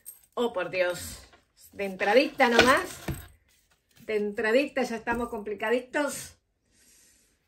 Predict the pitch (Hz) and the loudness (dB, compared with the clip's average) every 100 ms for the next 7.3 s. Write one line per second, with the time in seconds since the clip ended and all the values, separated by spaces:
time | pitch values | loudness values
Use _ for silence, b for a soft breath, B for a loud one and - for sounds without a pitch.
0 | _ _ _ _ _ - - - 240 - | _ _ _ _ _ -20 -16 -6 -6 2
1 | 214 208 196 - 240 240 226 185 - - | 4 4 0 2 4 6 2 0 -6 2
2 | 226 233 247 262 277 - - _ _ _ | 8 8 8 4 4 -4 -20 _ _ _
3 | _ b b b b - - - - - | _ b b b b -20 -14 -14 -12 -10
4 | 208 196 190 196 226 233 226 220 196 - | -4 0 0 2 2 2 0 -4 -10 -4
5 | 220 220 226 - - - 196 202 196 196 | 0 0 -2 -6 -20 -16 -6 -4 -2 -2
6 | 233 226 - 226 208 208 220 247 262 247 | -2 -2 0 0 0 -8 -4 2 4 4
7 | 226 214 | 0 -2